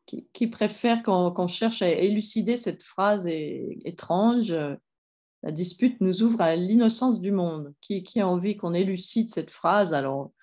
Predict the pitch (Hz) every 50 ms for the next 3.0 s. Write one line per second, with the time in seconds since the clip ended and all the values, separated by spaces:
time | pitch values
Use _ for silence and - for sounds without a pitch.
0 | _ - _ _ _ - 180 180 180 - - 208 190 190 190 180 170 160 151 143
1 | 156 165 170 196 202 196 - - 185 180 - - 185 185 185 185 196 185 - -
2 | 214 - 202 185 170 - - 170 170 175 180 - 165 147 - - 151 151 156 -